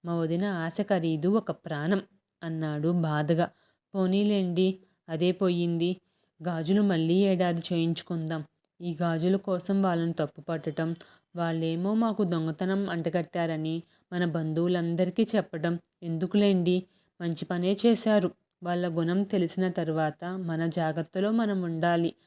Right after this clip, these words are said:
అంది. కాలకృత్యాలు తీర్చుకొని రాంపండు ఆఫీస్కి వెళ్ళాడు. ఆఫీసులో ఉన్నా కూడా రాంపండు ఏదో పరధ్యానంగా ఉండేవాడు. మనసంతా చచ్చిపోయిన పని మనిషి మీదనే ఉండింది.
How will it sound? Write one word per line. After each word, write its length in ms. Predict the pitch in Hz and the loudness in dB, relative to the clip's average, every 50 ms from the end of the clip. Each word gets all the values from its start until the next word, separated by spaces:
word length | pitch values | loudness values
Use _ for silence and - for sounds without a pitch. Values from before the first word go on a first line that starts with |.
| _ _ _ _ - | _ _ _ _ -8
అంది. 400 | 160 151 151 147 139 151 - - _ _ _ _ _ _ - | -6 -4 -4 -2 -2 -2 -4 -4 _ _ _ _ _ _ -8
కాలకృత్యాలు 680 | 175 170 170 185 185 - 233 240 - 269 269 277 285 294 | -6 -4 -2 -2 -2 -2 -4 -2 0 0 2 2 2 4
తీర్చుకొని 760 | 285 269 240 240 - - - - 208 185 175 170 170 180 175 - _ _ _ | 4 2 2 2 0 -6 -2 0 0 0 2 0 -2 -2 -4 -8 _ _ _
రాంపండు 640 | 175 165 160 170 175 170 202 185 170 165 165 175 185 | -6 -4 -4 -4 0 2 2 2 2 2 2 2 0
ఆఫీస్కి 520 | 180 160 147 147 - 190 185 - - - | 0 0 -2 -2 -4 -6 -6 -4 -4 -2
వెళ్ళాడు. 540 | 226 214 185 160 147 143 143 139 139 147 - - _ _ _ _ _ _ _ _ 170 | 0 2 2 0 0 -2 -4 -4 -4 -6 -6 -8 _ _ _ _ _ _ _ _ -8
ఆఫీసులో 600 | 160 156 147 - 190 185 185 - 196 202 208 208 | -8 -8 -4 -2 -4 -4 -2 0 0 2 2 2
ఉన్నా 340 | 202 190 180 170 175 175 180 | 2 2 2 2 2 0 0
కూడా 460 | 170 - 185 170 165 156 165 160 160 | -2 -2 -2 -2 0 0 0 0 0
రాంపండు 640 | 160 160 151 151 151 - - 170 165 160 156 160 160 | 0 0 -2 -4 -4 -4 -4 -4 -2 -2 -2 -4 -4
ఏదో 400 | - - 165 160 156 151 180 208 | -2 -2 0 0 2 2 2 2
పరధ్యానంగా 1000 | 208 208 196 175 165 151 143 139 - - 175 175 175 175 175 180 180 180 208 220 | 2 2 2 2 2 0 -2 -4 -4 -2 0 0 0 0 0 0 2 2 4 4
ఉండేవాడు. 680 | 214 202 185 175 165 170 165 160 156 151 151 151 151 - - _ _ _ _ _ _ _ _ _ - | 4 4 2 2 2 2 2 0 -2 -4 -4 -4 -4 -6 -8 _ _ _ _ _ _ _ _ _ -8
మనసంతా 800 | 170 165 160 160 151 - 170 165 170 160 160 - 160 160 165 - - _ _ _ _ _ - | -4 -4 -4 -4 -2 0 0 0 0 0 -2 -4 -4 -4 -6 -8 -12 _ _ _ _ _ -10
చచ్చిపోయిన 440 | 190 185 - - - 202 202 214 233 | -8 -8 -8 -8 -4 -2 0 0 0
పని 260 | 240 240 220 190 180 | 0 0 0 0 2
మనిషి 320 | 180 180 180 180 - - 196 | 0 0 0 -2 -2 0 2
మీదనే 440 | 196 190 190 185 190 190 202 220 240 | 4 4 4 4 4 4 6 6 6
ఉండింది. 560 | 226 196 180 170 175 165 165 160 170 165 | 6 6 6 4 4 2 4 2 2 0